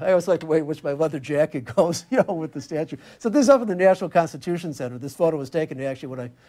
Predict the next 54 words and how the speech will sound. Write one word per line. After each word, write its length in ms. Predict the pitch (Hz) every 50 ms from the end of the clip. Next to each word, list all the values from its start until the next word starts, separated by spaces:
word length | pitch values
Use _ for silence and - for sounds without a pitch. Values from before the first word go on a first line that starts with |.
| _ _
I 80 | - 143
taught 220 | 127 165 156 147
at 80 | 143 117
Stanford, 420 | - - 156 151 147 - 135 123
Washington 440 | 123 131 135 139 135 - 135 127 110
back 280 | 107 131 131 127 123 -
in 100 | 123 120
the, 280 | 127 123 117 123 123 120
the 80 | 131
spring 260 | - - 160 156 147
of 80 | 127 117
two 120 | 143 139
thousand 380 | 113 147 139 139 139 135 - 120
and 100 | 123 123
eight. 260 | 127 135 131 127 123 - _ _ _ _ _ _ _ _ -
Uh, 120 | 123 123
students 400 | 123 - - 156 147 139 131 120
snapped 260 | - 147 135 131 131
it 120 | 131 113 -
for 120 | - 131
me, 160 | 120 127 127
and 100 | 123 123
I've, 140 | 123 123 123
I've 160 | 156 151 131
been 100 | 135 131
using 300 | 127 143 147 151 143 143
it 80 | 135 135
ever 220 | 135 135 123 123
since. 440 | 113 - 143 127 123 123 120 - - _ _ _ _ _ _ _ _ _ _
Uh, 60 | 120
it 120 | 120 120 117
appears 320 | 131 - 165 156 156 -
in 80 | 151 127
my, 100 | 131 127
you 180 | 127 143 147
know, 80 | 143 127
my 140 | 123 135 135
own 180 | 135 131 131
little 160 | 127 135 127 117
personal 380 | 120 - 151 147 - 139 123
site 300 | 123 - 143 135 131 127
at 180 | 127 117 - -
my 100 | 127 120
fiftieth 400 | 120 - 147 127 - 139 123 120
high 140 | 143 139 139
school 200 | 135 - 147 120
reunion, 520 | 123 123 123 127 147 151 131 120 123 117 - - - - - - -
<laughs> 280 | - - - - - - 226 - -
you 60 | 208
know, 120 | 180 147 135
from, 240 | - 160 135 127 120 _ _ _ _ _ _
from 180 | - 139 135
last 300 | 135 135 131 131 123 -
fall. 380 | - - 143 131 127 127 123